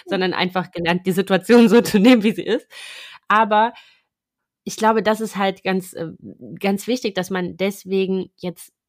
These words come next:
Speaker 2: keine Angst haben sollte, auch für sich selber im Hinterkopf, wenn man jetzt sagt, "Okay, mir fällt das schwer, mit meinem, äh, Kind im, in einem Bett zu schlafen", dass nur, weil das jetzt mal ein, zwei Nächte oder vielleicht auch mal eine Woche oder wie auch immer so ist, dass damit, dass man damit jetzt ein Exempel statuiert und dass das jetzt
Speaker 1: Nein.
Speaker 2: jeden Tag so ist, ne?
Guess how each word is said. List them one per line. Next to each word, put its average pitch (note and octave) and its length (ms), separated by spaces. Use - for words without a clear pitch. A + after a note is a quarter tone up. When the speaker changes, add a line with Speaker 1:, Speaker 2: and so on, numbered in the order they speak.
Speaker 2:
keine F3+ 340
Angst C4+ 420
haben F#3 160
sollte, F#3 260
auch F3 100
für - 160
sich D#3+ 160
selber G3+ 240
im F#3+ 80
Hinterkopf, F#3+ 460
wenn F3+ 100
man E3+ 140
jetzt E3 160
sagt, E3+ 240
"Okay, F3 180
mir F#3 120
fällt G3 240
das E3+ 120
schwer, F#3+ 260
mit G3 180
meinem, E3+ 360
äh, D#3+ 340
Kind G#3 300
im, D#3+ 380
in F3 160
einem F#3 320
Bett A3+ 220
zu F#3+ 100
schlafen", E3+ 460
dass F3 160
nur, A3 420
weil F3+ 140
das F3+ 160
jetzt E3 180
mal D#3+ 260
ein, G#3 260
zwei F#3 360
Nächte F3+ 420
oder C#3+ 160
vielleicht F3 300
auch D#3+ 80
mal E3 100
eine D#3 200
Woche F#3 280
oder D3 260
wie F#3 100
auch F3+ 60
immer G#3+ 220
so F3 140
ist, - 260
dass F3+ 160
damit, E3+ 440
dass E3 160
man E3 160
damit E3 300
jetzt - 180
ein - 80
Exempel G3 460
statuiert - 640
und D3 120
dass D#3+ 120
das - 160
jetzt F#3 240
Speaker 1:
Nein. A3 80
Speaker 2:
jeden F#3 300
Tag F#3+ 380
so - 140
ist, - 240
ne? D4+ 180